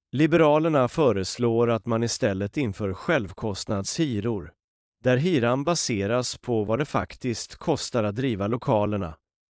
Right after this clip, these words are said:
utan att kommunen gör en vinst. Ett exempel på detta är båtlivet på Lidingö, där båtklubbar betalar självkostnadshyror för stadens brugor och samarbetar med kommunen om underhållsåtgärder.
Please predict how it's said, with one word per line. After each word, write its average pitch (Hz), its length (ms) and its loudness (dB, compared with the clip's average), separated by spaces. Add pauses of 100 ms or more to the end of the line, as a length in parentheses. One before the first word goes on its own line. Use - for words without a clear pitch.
(120)
utan 120 360 2
att 113 140 -2
kommunen 104 580 0
gör 92 160 -4
en 98 120 -4
vinst. - 600 -8 (1200)
Ett 156 120 2
exempel 160 560 2
på 165 100 0
detta 131 460 2
är 101 240 -2
båtlivet 104 800 0
på 117 120 0
Lidingö, 113 580 0 (520)
där 127 200 4
båtklubbar 135 680 2
betalar 101 600 0
självkostnadshyror 110 1500 -2
för 110 180 -4
stadens 107 580 0
brugor 113 760 0
och 113 80 -2
samarbetar 104 840 0
med 113 160 0
kommunen 104 600 0
om 98 220 -2
underhållsåtgärder. 98 1160 -4